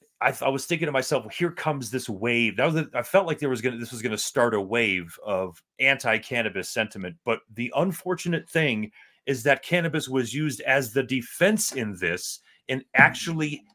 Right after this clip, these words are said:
helped her get out of a sentence that put, that would have put her in prison. And I am freaking mind blown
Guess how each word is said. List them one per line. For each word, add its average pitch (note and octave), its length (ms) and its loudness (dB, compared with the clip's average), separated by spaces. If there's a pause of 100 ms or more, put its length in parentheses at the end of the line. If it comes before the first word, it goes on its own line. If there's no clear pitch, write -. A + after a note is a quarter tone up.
helped - 400 -4
her B2+ 340 -2
get C3 200 2 (160)
out A#2+ 340 2
of F#2+ 220 -8 (120)
a G2 80 -8
sentence F2+ 640 -6 (300)
that F#2+ 160 -2
put, - 220 -6
that G#2+ 80 -2
would F#2+ 120 -4
have - 60 -12
put A#2 160 -2
her G2+ 140 0
in E2 100 -4
prison. F2+ 340 -4 (440)
And G2+ 160 -4
I A2+ 220 2
am G2+ 220 0 (420)
freaking C3+ 800 -2
mind G2 440 6
blown E2 420 -2